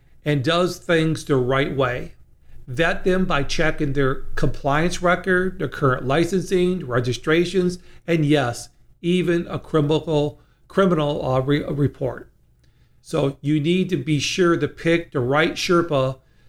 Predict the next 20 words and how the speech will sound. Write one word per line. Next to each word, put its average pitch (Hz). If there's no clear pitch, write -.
to 151
get 143
you 147
to 151
the 135
top 143
of 135
the 139
mountain. 113
Again, 170
I 202
want 202
to 147
thank 175
you 165
again 147
for 147
listening 151
this 160
week. 160